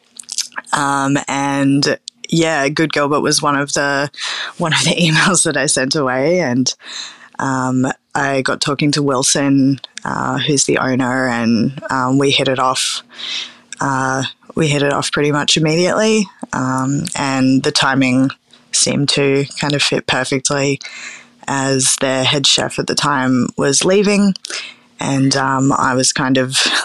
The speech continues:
like, "Hey, <laughs> what are you guys doing?" <laughs> And, um, yeah, so I moved down, um, in about, I packed up my life in Brisbane in about twelve days,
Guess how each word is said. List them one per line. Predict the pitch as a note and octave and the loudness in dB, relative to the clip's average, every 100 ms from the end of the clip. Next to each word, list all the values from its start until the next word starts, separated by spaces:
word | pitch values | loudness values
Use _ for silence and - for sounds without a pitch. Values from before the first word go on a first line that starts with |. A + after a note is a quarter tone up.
| - | -4
like, | A#2+ A#2+ | -4 -4
"Hey, | - G#3 G#3 G#3 G#3 - - G#3 - | -2 0 0 2 2 2 2 2 2
<laughs> | - - - - - | 2 0 -2 -6 -2
what | D#3 | 0
are | |
you | D#3 | 2
guys | D3+ D3 - | 2 0 2
doing?" | G3 A3 F#3 B3+ A3 - | 2 2 2 2 2 2
<laughs> | G3+ F#3 | 2 2
And, | F#3 C#3 - A#2 | 0 -2 -6 -4
um, | A#2 A#2+ A#2+ - - - - - - - | -2 0 0 -2 -14 -14 -8 -8 -8 -4
yeah, | F3 F3 | -2 0
so | E3+ E3+ | 0 0
I | D#3+ | 2
moved | D3+ D3 C#3 | 2 2 0
down, | D3 C3+ C3+ C3+ C#3 - - - - - - _ - | 0 0 0 0 0 -4 -14 -14 -14 -16 -18 _ -4
um, | D3+ D3 D#3+ D#3+ B2+ - _ - | 0 0 0 0 -2 -4 _ -2
in | E3 | 0
about, | D3 - C#3+ C#3 C3+ - | 0 -2 0 2 0 -2
I | |
packed | D3+ E3 D3 D3+ | -2 -2 -2 -4
up | C3+ | -2
my | C3+ | -2
life | B2+ B2 - | 0 -2 -2
in | C3+ | -2
Brisbane | C3 C3 C#3 C3 | 0 0 0 0
in | C3 | 0
about | B2+ - | -2 -4
twelve | - C3+ B2+ - | -4 -2 -2 -2
days, | A#2+ B2 B2+ C3 - - | -2 0 0 2 2 0